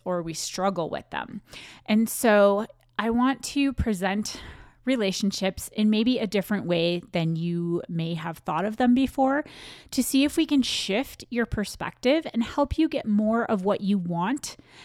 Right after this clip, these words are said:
out of the relationships that you really love, that you're attached to with your family, your friends, your spouse, or a significant other,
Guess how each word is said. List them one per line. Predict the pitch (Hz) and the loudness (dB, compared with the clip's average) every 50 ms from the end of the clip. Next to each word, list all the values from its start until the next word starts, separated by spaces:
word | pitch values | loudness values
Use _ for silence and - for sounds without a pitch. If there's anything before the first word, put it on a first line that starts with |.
| - - - | -20 -10 -4
out | 214 220 233 226 | 0 2 2 4
of | 254 226 | 2 2
the | 220 226 | 2 2
relationships | 202 208 196 185 185 202 196 - 214 196 - - 196 - - | 2 2 2 2 0 -2 -2 -2 -2 -2 -2 -4 -6 -6 -6
that | - 196 - | -6 -6 -4
you | 196 202 190 | -4 -2 -2
really | 180 196 185 180 180 165 | -2 -2 -2 -2 -4 -4
love, | 165 202 254 269 269 262 254 226 | -2 0 2 4 4 4 2 2
that | 202 180 - | 0 -2 -2
you're | - 170 160 | -2 -2 -2
attached | 165 - - - - 226 233 - - - - - - | -2 -4 -6 -4 -4 -2 -2 -4 -4 -6 -8 -8 -6
to | - - 214 208 208 208 208 196 | -2 0 2 2 2 2 2 2
with | 180 170 - | 0 -2 -4
your | 180 175 | -6 -8
family, | - - 220 220 220 214 208 214 214 | -6 -2 0 2 2 4 4 4 2
your | 208 180 170 | 2 0 -2
friends, | - - - 202 202 202 196 196 202 208 - - _ _ _ _ _ _ _ _ - - - 202 | -4 -4 -4 -2 0 0 2 0 0 0 -2 -8 _ _ _ _ _ _ _ _ -16 -6 -4 -2
your | 196 190 | -2 -2
spouse, | - - - - 165 175 185 190 196 190 - - | -2 -4 -2 0 0 2 2 2 0 -2 -4 -4
or | 202 185 175 | -4 -4 -4
a | 160 | -4
significant | - - 175 165 190 190 - 196 175 185 - | -6 -6 -4 -4 -2 -2 -2 -2 -4 -4 -2
other, | - 175 180 175 190 190 196 196 | -4 -4 -2 0 0 2 0 0